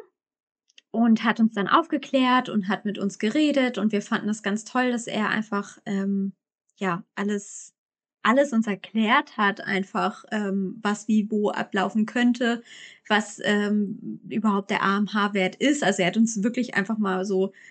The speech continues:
ganz genau alles mal so aufgeschlüsselt und hat uns da halt gesagt, dass wir jetzt nochmal die Blutwerte abwarten,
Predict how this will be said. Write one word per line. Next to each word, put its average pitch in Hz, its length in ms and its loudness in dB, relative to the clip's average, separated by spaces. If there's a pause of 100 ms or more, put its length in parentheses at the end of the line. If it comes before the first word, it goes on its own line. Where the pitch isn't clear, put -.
(180)
ganz 208 240 2
genau 214 260 2
alles 208 320 0
mal 214 180 0
so 196 220 -2
aufgeschlüsselt 220 1200 -2 (540)
und 220 220 6
hat 226 200 0
uns 220 280 2
da 226 260 4
halt 233 180 2
gesagt, 208 600 2 (640)
dass 208 340 -2
wir 214 100 4
jetzt 180 200 0
nochmal 208 240 2
die 208 80 0
Blutwerte 190 560 0
abwarten, 220 600 2